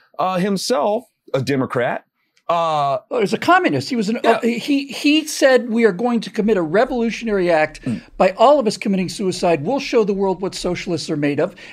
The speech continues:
Speaker 2: And he was, he, and, and the entire Jonestown experiment, the entire People's Temple experiment
Speaker 1: Mm.
Speaker 2: was, was, was not Christian at all. He, he used some Christian elements and some Christian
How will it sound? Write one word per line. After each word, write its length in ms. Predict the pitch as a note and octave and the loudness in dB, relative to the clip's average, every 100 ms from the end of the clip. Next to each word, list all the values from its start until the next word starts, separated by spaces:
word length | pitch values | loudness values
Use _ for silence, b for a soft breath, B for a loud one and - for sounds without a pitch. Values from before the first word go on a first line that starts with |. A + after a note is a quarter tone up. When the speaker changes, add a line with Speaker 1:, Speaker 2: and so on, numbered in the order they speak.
| - | -2
Speaker 2:
And 120 | A3 | 0
he 80 | C4 | 0
was, 200 | C4+ A3 | -2 -4
he, 300 | - - D#4 | -8 -12 -4
and, 200 | B3 A#3 | -4 0
and 160 | B3 A#3 | 0 2
the 100 | A#3+ | 0
entire 460 | A3 - D4+ C4+ | -2 -4 -2 -2
Jonestown 600 | F#3 B3 B3+ G#3 B3 A#3 | -2 -2 -2 -4 -2 -2
experiment, 420 | G#3 - C4 D4+ | -4 -4 -2 -2
the 60 | A3+ | -4
entire 260 | F#3+ A3 G#3 | -4 -2 -4
People's 460 | - A3+ A3 A3 | -6 -8 -8 -8
Temple 320 | - F4+ - | -8 -8 -8
experiment 520 | C#3 - E3+ D3 D3 B B - | -8 -6 -4 -4 -6 B B -10
Speaker 1:
Mm. 160 | G2 | -2
Speaker 2:
was, 340 | G3 G3 F3 - - | 2 4 2 -6 -4
was, 340 | G3+ G3+ - | -2 -2 -4
was 220 | - A3+ - | -6 -2 2
not 180 | F4 F4+ | 2 2
Christian 400 | B3 G3 C4+ C#4 | -6 -4 -4 -2
at 80 | |
all. 180 | D#4 F#3 | 0 0
He, 120 | F#3 | -4
he 220 | G#3+ - A#3+ | -8 -6 -4
used 400 | B3 A#3 - - | -4 -6 -8 -6
some 240 | D#4+ D#4+ | -2 -2
Christian 680 | D4 A#3+ - G#3+ F3+ D#3+ - | 0 -2 -2 -4 -4 -6 -4
elements 420 | B3 C4 F3+ E3+ A#3 | 0 2 2 -2 -4
and 120 | G3 | -6
some 180 | A#3 A3 | -6 -4
Christian 480 | A3 - F3+ C#3+ | -6 -6 -10 -12